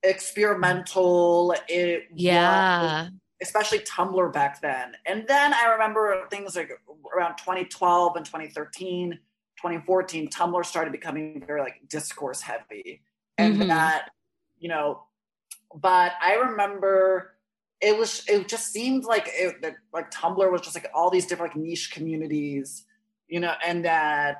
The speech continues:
Speaker 1: it was interesting seeing where these, like, kind of, like, poems on photos of Lindsay end up. So they can end up on, like, a very
Speaker 2: <laughs>
Speaker 1: emo blog or, like, a weird art kid blog or, like,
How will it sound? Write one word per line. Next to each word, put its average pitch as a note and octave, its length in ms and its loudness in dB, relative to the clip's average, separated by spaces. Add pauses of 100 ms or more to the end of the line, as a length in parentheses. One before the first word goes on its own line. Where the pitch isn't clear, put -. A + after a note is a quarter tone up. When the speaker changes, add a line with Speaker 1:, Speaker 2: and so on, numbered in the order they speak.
(120)
Speaker 1:
it F#3 100 2
was F3 260 0
interesting F#3+ 500 -4
seeing E3+ 440 -6 (140)
where F#3 360 6
these, E3+ 500 -4 (220)
like, D#3 260 -6 (240)
kind D4+ 160 2
of, C#4+ 40 2
like, - 180 -4
poems G3+ 560 2
on E3+ 320 -2 (140)
photos F3+ 220 2
of D#3 60 -12
Lindsay E3 380 -6
end D#3 240 -2
up. C#3 300 -4
So E3+ 120 -6
they E3+ 100 0
can F#3 140 -4
end E3+ 160 -2
up E3+ 140 0
on, E3 100 -2
like, E3 140 -8
a D#3 40 -10
very F3+ 400 0 (160)
Speaker 2:
<laughs> - 180 -18
Speaker 1:
emo B3 400 4
blog G#3+ 800 6 (180)
or, F3+ 280 4
like, E3+ 180 0
a E3+ 80 0
weird F3+ 460 2
art G#3 280 2
kid G#3+ 200 0
blog G#3 540 4 (400)
or, B3+ 340 6
like, B3 260 -2